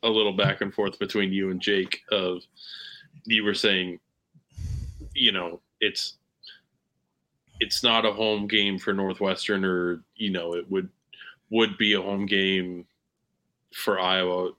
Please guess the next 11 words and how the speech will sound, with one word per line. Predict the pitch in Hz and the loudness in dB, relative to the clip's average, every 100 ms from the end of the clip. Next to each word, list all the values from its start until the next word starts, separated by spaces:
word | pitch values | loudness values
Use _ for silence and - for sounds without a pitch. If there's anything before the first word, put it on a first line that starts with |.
| - | -2
uh, | 107 107 - | 0 0 -2
in | 151 139 113 | 2 2 4
one | 107 | 2
way | 101 98 | 4 2
or | 90 | 2
the | 87 90 | 0 0
other. | 85 85 82 _ _ - - - - _ _ _ _ _ | -2 -4 -8 _ _ -20 -20 -20 -20 _ _ _ _ _
And | 113 104 90 - _ _ _ _ _ _ _ _ _ _ _ _ - - - | 2 2 0 -10 _ _ _ _ _ _ _ _ _ _ _ _ -20 -20 -2
you | 123 196 | 4 6
were | 151 123 | 6 6
arguing | 120 113 98 95 87 | 4 4 0 0 -4